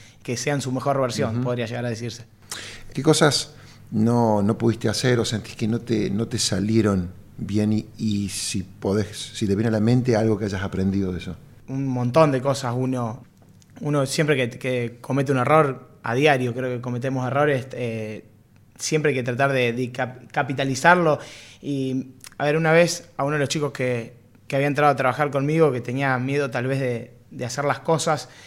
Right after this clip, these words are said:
Speaker 1: le dije: "No te preocupes si te equivocás, equivocate todas las veces que quieras.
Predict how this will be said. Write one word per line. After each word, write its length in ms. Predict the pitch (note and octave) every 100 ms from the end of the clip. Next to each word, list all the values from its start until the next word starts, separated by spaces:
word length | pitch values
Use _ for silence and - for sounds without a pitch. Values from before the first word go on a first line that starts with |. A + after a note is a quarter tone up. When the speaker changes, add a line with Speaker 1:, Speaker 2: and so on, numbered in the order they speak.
| - _
Speaker 1:
le 160 | B2+ B2+
dije: 400 | C#3 - B2+ A2+ - - - -
"No 140 | D#3
te 100 | E3
preocupes 480 | D3+ C#3+ D#3+ D#3+ C#3
si 120 | -
te 120 | A#2
equivocás, 520 | B2 A#2+ A#2+ D#3+ D#3 - - -
equivocate 800 | A#2 A#2+ A#2 D3+ C#3+ C3+ - - - _ - - - -
todas 200 | F#3+ E3+
las 100 | D3+
veces 220 | D3+ D3+
que 120 | C3+
quieras. 360 | C#3 D#3+ E3